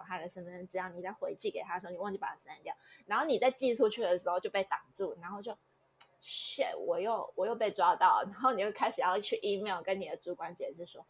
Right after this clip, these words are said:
我刚刚在寄什么啦，然后我忘记了这样，我就会主动的告诉他，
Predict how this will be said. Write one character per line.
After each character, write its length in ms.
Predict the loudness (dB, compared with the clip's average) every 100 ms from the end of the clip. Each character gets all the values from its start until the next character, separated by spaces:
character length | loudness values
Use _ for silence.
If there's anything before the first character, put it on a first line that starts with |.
| _ _
我 80 | -12
刚 120 | -10
刚 100 | -10
在 100 | -10 -12
寄 240 | -10 -8
什 180 | -8 -12 _
么 80 | -20
啦， 380 | -12 -10 -10 -14
然 120 | -12
后 140 | -6
我 120 | -6 -2
忘 260 | -4 -4 -12
记 300 | -6 -6 -4
了 200 | -4 -4
这 80 | -4
样， 120 | -4 -6 -16 _ -20 -4
我 100 | 2
就 100 | 6
会 100 | 6
主 280 | 4 -2 2
动 240 | 4 4
的 120 | 2 2
告 300 | 4 4 2
诉 220 | -4 -8
他， 360 | -10 -16 -18